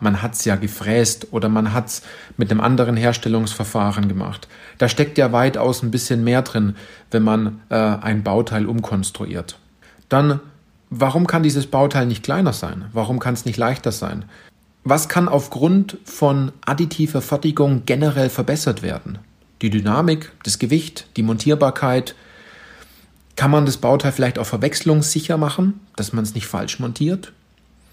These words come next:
Ein weiterer Punkt ist, das wäre jetzt sozusagen, glaub, drei oder vier, ich habe jetzt nicht mehr mitgezählt, ich habe mir einfach ein paar Punkte mal zusammengeschrieben jetzt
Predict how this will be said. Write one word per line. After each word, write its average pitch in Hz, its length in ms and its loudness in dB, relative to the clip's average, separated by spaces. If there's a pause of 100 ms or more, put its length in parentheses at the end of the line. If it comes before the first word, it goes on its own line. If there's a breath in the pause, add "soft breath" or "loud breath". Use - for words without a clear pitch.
(400 loud breath)
Ein 139 100 4
weiterer 185 360 4
Punkt 196 340 2
ist, 190 240 2
das 120 180 -4
wäre 131 180 4
jetzt 131 220 0
sozusagen, 117 440 -2
glaub, 110 220 -6
drei 139 280 2
oder 131 120 0
vier, 151 280 0
ich 127 100 -2
habe 123 100 0
jetzt 117 120 -6
nicht 117 100 -2
mehr 120 80 2
mitgezählt, 127 600 2
ich 113 100 -4
habe 110 80 0
mir 113 140 0
einfach 127 240 -2
ein 117 100 0
paar 110 240 -4
Punkte 147 320 0
mal 113 220 0
zusammengeschrieben 135 840 -2
jetzt 127 360 -4